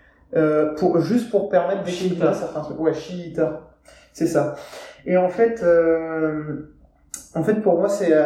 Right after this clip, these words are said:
Speaker 1: enfin, c'est, voilà, c'est comme tu dis, c'est des outils, ils servent complètement à ça, et ça les rend, euh, pertinents, finalement, dans le truc. Dans Beyond Good and Evil,
Speaker 2: Ouais.
Speaker 1: il y a presque de ça, dans le sens
Speaker 2: Oui,
Speaker 1: où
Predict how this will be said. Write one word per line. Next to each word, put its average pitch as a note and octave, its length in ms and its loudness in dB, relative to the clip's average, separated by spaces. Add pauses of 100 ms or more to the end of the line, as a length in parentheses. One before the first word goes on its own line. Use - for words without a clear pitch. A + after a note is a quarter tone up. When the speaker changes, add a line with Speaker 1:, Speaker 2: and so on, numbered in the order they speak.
(180)
Speaker 1:
enfin, D3 220 -2
c'est, D3+ 220 0
voilà, F#3 220 2
c'est C#3 100 -6
comme C#3 100 -4
tu C#3+ 120 -8
dis, F#3+ 80 -8
c'est G#3 140 -4
des C3 220 0
outils, D#3 380 -4
ils C#3+ 100 -2
servent F3+ 420 2
complètement D3+ 420 -2
à C#3+ 40 -2
ça, G#3 320 2 (340)
et D3+ 80 0
ça D3+ 180 0
les D#3 160 4
rend, E3 380 2
euh, D3 120 0
pertinents, E3 580 -4
finalement, C#3+ 440 0
dans C#3 80 2
le C#3 60 -2
truc. C#3 240 -6 (260)
Dans D#3 180 2
Beyond E3 220 0
Good - 180 -6
and E3 60 -6
Evil, E3+ 140 -2
Speaker 2:
Ouais. A3 220 4
Speaker 1:
il E3 60 2
y D3+ 60 4
a - 280 -2 (320)
presque - 440 0
de D3 80 0
ça, - 360 0
dans D3+ 80 2
le D3 60 0
sens E3 200 2
Speaker 2:
Oui, - 200 2
Speaker 1:
où - 20 2